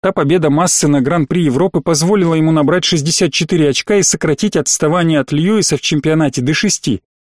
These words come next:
Перед гонкой у Хэмилтона была температура и болела шея, и, по его словам, он просто рад, что прошёл этот этап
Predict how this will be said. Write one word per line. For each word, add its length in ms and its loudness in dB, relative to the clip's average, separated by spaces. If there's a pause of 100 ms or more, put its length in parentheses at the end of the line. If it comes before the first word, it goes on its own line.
(260)
Перед 220 0
гонкой 340 2
у 100 4
Хэмилтона 540 0
была 200 2
температура 600 0
и 40 2
болела 340 2
шея, 380 0
и, 220 0
по 100 -4
его 260 2
словам, 460 0
он 140 0
просто 380 0
рад, 300 0
что 180 -2
прошёл 420 0
этот 200 -4
этап 320 -2